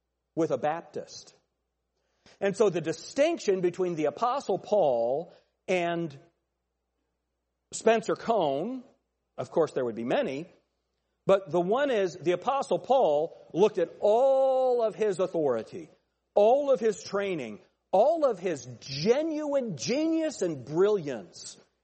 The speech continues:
everything that he accomplished, he called that dung.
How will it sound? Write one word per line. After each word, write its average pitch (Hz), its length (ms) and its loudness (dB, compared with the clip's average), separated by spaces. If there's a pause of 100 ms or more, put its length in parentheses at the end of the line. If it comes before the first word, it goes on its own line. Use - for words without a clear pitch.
(180)
everything 262 500 0
that 214 120 0
he 220 100 0
accomplished, 170 600 -4
he 185 120 -4
called 165 300 -2
that 139 300 -2
dung. 107 360 -4